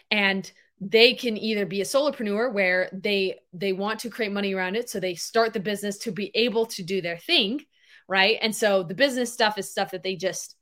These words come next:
they just have to do, but they really, really like their, their thing. Um, or they be on a team where they don't have to run the business side of things. They don't have to do any kind of the business side of things, but they're a part of a vis-,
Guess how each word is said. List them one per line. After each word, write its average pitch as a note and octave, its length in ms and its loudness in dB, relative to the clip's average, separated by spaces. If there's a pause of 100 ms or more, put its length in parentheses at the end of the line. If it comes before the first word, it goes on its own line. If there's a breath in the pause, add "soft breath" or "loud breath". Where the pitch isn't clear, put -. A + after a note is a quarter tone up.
(380 soft breath)
they A#3+ 60 2
just A3+ 160 0
have F#3 300 0
to A3+ 100 -10
do, D#4 240 2 (340 soft breath)
but G3+ 380 8
they A3 120 4
really, B3 540 4
really G#3 280 2
like F#3 240 2
their, E3+ 240 -8 (340)
their G3+ 200 -10
thing. - 360 -12 (460 loud breath)
Um, G#3 360 2 (100)
or C4 220 6
they A#3 140 6
be A3 160 0
on G3+ 140 0
a F#3+ 40 -2
team G#3 560 -2 (140)
where G#3 160 0
they G#3+ 160 2
don't G3+ 160 -2
have F#3 220 -2
to F#3+ 100 -10
run G3+ 200 -2
the G3+ 60 -2
business E3+ 340 -8
side E3+ 220 -8
of E3 80 -14
things. - 300 -18
They G3 120 -2
don't F#3+ 140 -4
have G#3 140 -4
to F#3 80 -10
do A3+ 160 -2
any A#3 120 2
kind A3 160 -4
of G3 40 -2
the F#3 80 -4
business F3 240 -8
side F3 140 -4
of E3+ 80 -8
things, F#3 200 -6
but F#3 140 -10
they're E3+ 140 -4
a - 140 -14
part A3+ 280 4
of F#3 80 -4
a F3+ 80 -6
vis-, F#3 240 -6